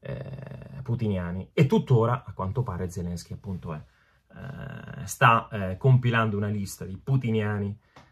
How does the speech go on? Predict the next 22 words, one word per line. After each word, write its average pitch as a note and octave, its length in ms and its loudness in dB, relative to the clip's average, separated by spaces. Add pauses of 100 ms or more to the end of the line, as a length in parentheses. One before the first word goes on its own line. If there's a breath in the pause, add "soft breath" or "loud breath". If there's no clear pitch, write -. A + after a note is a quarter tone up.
(220 soft breath)
da F2+ 220 -4
presentare G2 540 -4
al F2+ 100 -8
Parlamento F#2 420 -6
europeo, G2 500 -4
credo F#2+ 220 -6
anche F#2+ 160 -6
alla F#2+ 100 -6
Casa G2 220 -6
Bianca, G#2 440 -6
ai F#2 120 -6
vari, G#2 420 0 (500 soft breath)
eh, C2 440 -6
governi A2 460 0
amici A#2 420 2
di, G2 220 -6
dell'Ucraina, G#2 460 -2
a - 20 -10
cominciare G2+ 320 -4
dal F#2 80 -4
governo G2 280 -4
Meloni. F2+ 320 -4